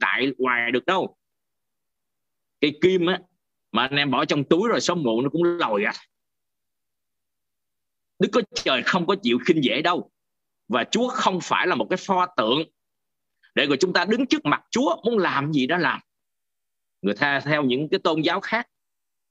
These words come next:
thờ những cái tượng thần khác, người ta hay đánh lừa lắm. Ví dụ như là vào cái ngày tháng Giêng này nè, tháng hai nè, người ta hay đi chỗ này,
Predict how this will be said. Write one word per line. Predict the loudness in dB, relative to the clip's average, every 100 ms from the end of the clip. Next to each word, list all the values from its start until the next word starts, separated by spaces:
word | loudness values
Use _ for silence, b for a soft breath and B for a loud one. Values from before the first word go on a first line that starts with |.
| _ _ _ _
thờ | 0 2
những | 0
cái | 0 -4 _
tượng | -2 -2
thần | 0 0 0
khác, | -4 -6 -10 _ _ _ _ _
người | -2
ta | 0
hay | 0 -2 -6 _ _
đánh | 0
lừa | 2 2 2
lắm. | -2 -6 _ _ _ _ _ _
Ví | 0
dụ | 2 2
như | 2
là | 0 -2 -6 _ _ _ _ _ _ _
vào | -2 0 0
cái | 0
ngày | 2 0
tháng | 2 2
Giêng | 2
này | 2
nè, | -2 -6 _ _ _
tháng | -2 0
hai | 2 0 -2
nè, | -4 -6 -6 _ -6
người | 0
ta | 0
hay | 2 2
đi | 2 0 0 -4 -8 _ _ _
chỗ | 2 2
này, | 0 -2